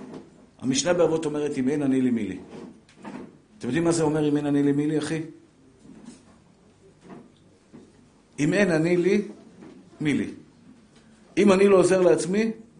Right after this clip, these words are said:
אם אתה לא תעזור לעצמך, אחי, אף אחד בעולם לא יכול לעזור לך.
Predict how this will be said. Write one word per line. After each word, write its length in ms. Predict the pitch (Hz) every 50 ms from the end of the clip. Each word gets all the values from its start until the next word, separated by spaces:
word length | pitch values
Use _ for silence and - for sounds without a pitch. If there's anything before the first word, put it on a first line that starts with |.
| - - _ _ - - - - - - - - - -
אם 120 | 170 190
אתה 160 | 190 190 208
לא 100 | 202 208
תעזור 340 | 196 202 190 185 190 196 190
לעצמך, 360 | 190 185 185 175 175 175 196 190 190
אחי, 260 | 190 - 214 214 208 208 - - - - - - - - - - - - - - - - - - - - - - -
אף 180 | - - 233 -
אחד 180 | - 220 180
בעולם 280 | 190 190 196 202 202 185
לא 60 | 160
יכול 200 | 131 117 120 117
לעזור 300 | 107 104 90 95 92 92
לך. 200 | 90 87 - -